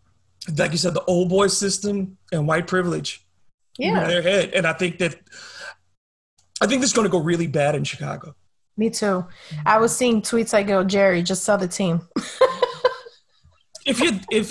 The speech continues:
Speaker 1: if you're doing this, you know, if you think that going back to the well in that regard, why
Speaker 2: Yeah.
Speaker 1: wouldn't you go back to Ozzie Guillen?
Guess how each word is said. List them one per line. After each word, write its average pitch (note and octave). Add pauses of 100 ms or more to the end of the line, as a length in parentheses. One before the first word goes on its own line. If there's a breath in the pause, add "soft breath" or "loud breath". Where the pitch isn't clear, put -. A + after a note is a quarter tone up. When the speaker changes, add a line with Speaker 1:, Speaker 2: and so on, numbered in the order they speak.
Speaker 1:
if G#3+
you're B3
doing C4
this, A#3 (300)
you C4+
know, G3+
if F3+
you D#4
think C4+
that G3
going F3+
back E3+
to F#3+
the E3+
well D#3
in D3+
that D#3
regard, C3+ (400 soft breath)
why G3+
Speaker 2:
Yeah. G4
Speaker 1:
wouldn't D4
you B3+
go A#3
back B3
to A3
Ozzie A3
Guillen? F3